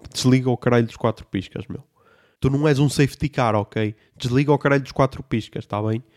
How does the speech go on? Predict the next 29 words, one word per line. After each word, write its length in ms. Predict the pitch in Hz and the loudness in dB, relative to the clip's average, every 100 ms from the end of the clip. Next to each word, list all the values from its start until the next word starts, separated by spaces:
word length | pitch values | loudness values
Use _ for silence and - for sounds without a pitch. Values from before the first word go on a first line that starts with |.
| - - | -20 -4
E 100 | 131 | 2
então 240 | 127 135 | 4 4
o 140 | 143 139 | 2 2
gajo 260 | 147 139 - - | 2 2 -2 -20
foi 220 | - 160 | -2 -2
com 100 | 156 | 0
os 80 | 151 | -4
quatro 320 | - 190 180 | 0 0 2
piscas 300 | 180 175 160 | 0 2 2
sempre 260 | 175 160 165 | 2 0 0
ligados, 440 | 156 127 113 120 - _ _ _ | 0 0 -2 -4 -12 _ _ _
ok? 380 | - 120 143 180 - - - | -2 0 2 0 -2 -18 -6
E 80 | 160 | -2
só 120 | - | 2
o 120 | 180 180 | 2 2
desligou 420 | 175 185 190 196 | 0 0 2 2
quando 300 | - 202 196 | 2 0 0
estava, 340 | - 202 196 | 0 0 2
tipo, 280 | - 190 208 | -2 0 2
a 40 | |
um 80 | 196 | 2
quilómetro 560 | 180 202 190 185 175 - | 2 0 2 0 -2 -4
da 80 | 180 | -4
igreja. 360 | 185 185 151 | -2 -2 0
E 40 | 143 | 0
tipo, 300 | 139 131 - | 0 -2 -4
"Para 120 | 185 | -6
quê, 280 | - 330 427 | -4 -4 -2
meu? 300 | 269 113 - | 0 0 0